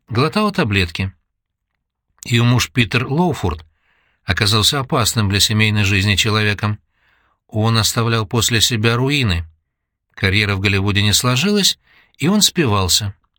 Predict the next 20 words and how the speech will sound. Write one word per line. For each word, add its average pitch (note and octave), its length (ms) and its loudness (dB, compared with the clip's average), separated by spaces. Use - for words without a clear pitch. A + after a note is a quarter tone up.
Пэт G2+ 240 0
жаловалась: G2+ 580 -2
"Когда F2 300 0
я F2+ 80 0
вышла F#2+ 340 0
за F#2+ 160 0
тебя, G2+ 300 -2
ты G2+ 400 0
мало D#3+ 400 0
пил, E2+ 320 -2
зато A2 320 0
много E3 300 0
и D3 40 -2
хорошо E3+ 360 -2
веселился. G3 720 0
Теперь E2+ 340 0
все F#2+ 240 -2
наоборот". F#2+ 640 -2
Брак D#3+ 400 0
разрушился. A#2 840 -2